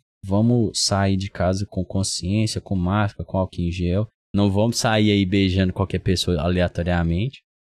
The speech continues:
não vamos ficar loucão aí na noite, né? Achar que a,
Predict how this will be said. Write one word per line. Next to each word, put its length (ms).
não 220
vamos 760
ficar 360
loucão 440
aí 80
na 220
noite, 400
né? 220
Achar 400
que 520
a, 280